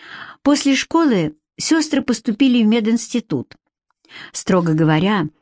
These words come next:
это была мечта Лили, а Лара решила просто поддержать её, тем более что профессия врача казалась благородной и возвышенной.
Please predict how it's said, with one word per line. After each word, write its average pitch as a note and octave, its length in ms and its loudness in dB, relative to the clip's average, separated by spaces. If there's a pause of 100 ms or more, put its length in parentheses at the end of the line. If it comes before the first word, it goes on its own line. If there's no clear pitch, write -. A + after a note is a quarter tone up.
(300)
это F3 220 0
была F3+ 220 2
мечта F#3 500 0
Лили, F3+ 480 0 (720)
а A#3+ 100 2
Лара F4 280 2
решила C#4 440 2
просто D4+ 380 0
поддержать B3 720 0
её, C3+ 300 -2 (680)
тем A3 220 2
более G#3+ 240 2
что G3+ 200 -2
профессия G3 540 0
врача G3 400 0
казалась F3 540 0
благородной E3+ 680 0
и F#3 120 -2
возвышенной. F#3+ 800 -2